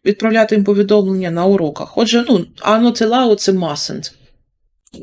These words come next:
We mustn't text our friends in lessons. Two, друге, it's a good idea. Це should буде, да?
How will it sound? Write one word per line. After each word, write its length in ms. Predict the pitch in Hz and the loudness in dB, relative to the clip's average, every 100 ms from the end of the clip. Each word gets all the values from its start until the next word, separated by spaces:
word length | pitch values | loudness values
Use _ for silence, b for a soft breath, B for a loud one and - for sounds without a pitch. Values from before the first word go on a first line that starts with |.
| - _ _ _ | -20 _ _ _
We 260 | 240 240 233 | 4 6 6
mustn't 580 | 233 262 - 320 311 269 | 4 2 0 -2 0 0
text 360 | 226 - - - | 0 -2 -6 -2
our 360 | 202 196 180 | 2 0 0
friends 420 | 202 208 208 - | 0 2 0 0
in 140 | 202 190 | 0 2
lessons. 680 | 180 156 - 160 160 - - B B B B B _ | 2 -2 -6 -8 -10 -12 -14 B B B B B _
Two, 340 | - 320 269 | 2 2 2
друге, 380 | 226 277 247 220 | 2 4 4 2
it's 160 | 240 240 | 0 -2
a 60 | |
good 220 | 233 294 285 | -2 0 2
idea. 540 | 240 185 190 185 190 196 | 2 2 2 0 -2 -8
Це 140 | - 214 | -2 0
should 300 | - 180 170 | 2 -2 -4
буде, 220 | - 170 170 | -4 -2 0
да? 220 | 220 | -2